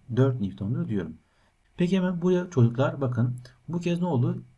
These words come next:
İçerisine iki tane kitap koyduktan sonra tekrar bir ölçüm yapıyorum. Zaten her bir bölme iki Newton'a denk geliyordu. Şimdi kaçıncı? Göstergem kaçın üzerinde? Bakalım. Bir, iki,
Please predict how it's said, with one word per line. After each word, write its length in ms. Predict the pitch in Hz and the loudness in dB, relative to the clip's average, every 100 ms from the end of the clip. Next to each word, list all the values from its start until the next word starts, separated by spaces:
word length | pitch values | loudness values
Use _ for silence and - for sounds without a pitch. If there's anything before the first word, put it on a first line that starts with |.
| _ | _
İçerisine 540 | 156 - 160 123 123 123 | -10 -4 -2 -2 -2 -2
iki 240 | 123 123 | -4 -4
tane 220 | 139 113 | 0 0
kitap 360 | 113 - 135 - | 0 -4 -6 0
koyduktan 380 | 117 123 123 151 | 2 2 0 -4
sonra 280 | 120 120 123 | 0 0 0
tekrar 380 | 143 123 98 | -2 -2 -2
bir 60 | 92 | -2
ölçüm 360 | 90 82 87 87 | -8 -8 -8 -6
yapıyorum. 500 | 85 - 101 170 175 - _ | -8 -6 -2 -2 -6 -14 _
Zaten 340 | - 139 127 139 | -6 -2 -2 0
her 260 | 123 143 | 0 2
bir 160 | 123 113 | 4 4
bölme 260 | 110 120 120 | 2 2 0
iki 220 | - 139 | 0 2
Newton'a 380 | 110 - 92 85 | 2 2 -4 -6
denk 200 | 87 - | -8 -8
geliyordu. 300 | 87 95 135 | -6 -6 -6
Şimdi 260 | 135 135 | -6 -6
kaçıncı? 400 | 135 139 127 107 | -6 -2 0 0
Göstergem 580 | 95 113 120 123 123 123 | 2 -2 0 0 2 2
kaçın 300 | 143 127 117 | 2 -2 -2
üzerinde? 600 | 101 95 90 87 156 170 - - _ - | -2 -4 -4 -2 -2 -2 -8 -20 _ -2
Bakalım. 440 | 120 120 104 - - - _ _ - | -2 0 -2 -4 -6 -20 _ _ 0
Bir, 400 | 104 120 120 - - | 2 2 -2 -10 -16
iki, 460 | 120 104 110 127 | -8 -4 -2 -4